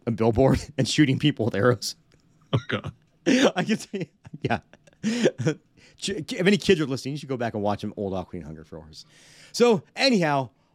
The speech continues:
Speaker 1: we got to it, Jason. But, uh, the
Speaker 2: Yes.
Speaker 1: song of the week is Sucking My Love by the
Speaker 2: Mm.
Speaker 1: band Diamond Head off the album Lightning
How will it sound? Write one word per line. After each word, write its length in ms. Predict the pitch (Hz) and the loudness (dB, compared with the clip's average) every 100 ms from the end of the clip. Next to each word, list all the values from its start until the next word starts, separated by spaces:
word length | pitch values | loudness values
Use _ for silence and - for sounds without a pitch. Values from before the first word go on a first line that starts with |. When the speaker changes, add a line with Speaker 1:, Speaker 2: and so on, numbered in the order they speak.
| _ _ - | _ _ -8
Speaker 1:
we 100 | 143 | -4
got 260 | 131 165 143 | 2 2 2
to 80 | 135 | -2
it, 60 | |
Jason. 440 | 110 120 - 120 98 _ _ | -2 -4 -4 -6 -8 _ _
But, 200 | 151 143 | 0 2
uh, 280 | 139 135 127 - | 4 4 2 0
the 80 | 113 | 0
Speaker 2:
Yes. 120 | 110 | 2
Speaker 1:
song 340 | 208 202 190 190 | 4 4 4 2
of 120 | 156 | 2
the 60 | |
week 260 | 165 180 - | 4 2 0
is 140 | 160 - | -6 -6
Sucking 580 | - - 180 - 170 160 | -8 -4 -4 0 2 4
My 240 | 143 147 | 4 4
Love 600 | 135 113 120 110 101 95 - - - - - | 4 4 4 4 2 -6 -10 -20 -20 -16 0
by 120 | 113 | 4
the 80 | 113 | 4
Speaker 2:
Mm. 80 | 107 | 4
Speaker 1:
band 520 | 117 120 113 - 87 | 4 6 2 -2 -4
Diamond 440 | 95 92 104 95 80 | 0 2 2 0 -2
Head 400 | 90 87 82 80 | -4 -4 -4 -6
off 160 | 90 87 | -4 -4
the 160 | 98 73 | -4 -6
album 400 | 82 87 92 87 | -4 -4 -4 -6
Lightning 800 | 85 87 95 - 92 90 90 | -6 -4 -6 -6 -6 -4 -6